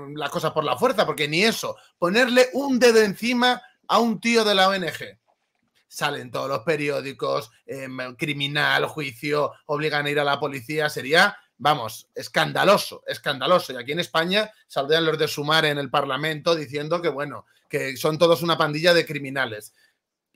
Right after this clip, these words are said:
Pero no, pero si son dos periodistas franceses no pasa nada. ¿Dónde está la libertad de expresión? ¿Dónde está la libertad del periodista por informar? ¿Dónde, por qué España no protege a esos dos periodistas? Ha dicho Guillermo,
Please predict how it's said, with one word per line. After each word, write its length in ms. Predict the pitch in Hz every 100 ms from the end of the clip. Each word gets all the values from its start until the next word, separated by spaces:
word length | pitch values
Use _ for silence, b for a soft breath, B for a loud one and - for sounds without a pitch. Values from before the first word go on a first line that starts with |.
| _
Pero 180 | 202 180
no, 140 | 208
pero 160 | 220 185
si 200 | 151 185
son 240 | 190 202
dos 160 | 208 202
periodistas 480 | 196 175 175 208 190
franceses 360 | 214 208 233
no 140 | 247 254
pasa 240 | 233 202
nada. 420 | 180 254 170 110 b b _
¿Dónde 320 | 135 180 202
está 360 | 196 220 262 214
la 100 | 165
libertad 380 | 160 151 156
de 60 | 151
expresión? 680 | 147 143 120 208 262 175 113 _
¿Dónde 180 | - 175
está 140 | 190 202
la 80 |
libertad 380 | 190 170 151 180
del 140 | 170 160
periodista 640 | 160 139 170 226 - 165
por 120 | 156
informar? 680 | 160 151 147 131 147 247 233
¿Dónde, 340 | 170 196 190 b b
por 140 | - 156
qué 120 | 202
España 340 | 190 240 247
no 100 | 208
protege 380 | 202 190 190 175
a 20 |
esos 180 | 160 156
dos 160 | 147 147
periodistas? 800 | 147 120 147 233 - 202 113 - _ _ _ _ _
Ha 100 | 143
dicho 260 | 190 - 208
Guillermo, 560 | 196 202 190 165 127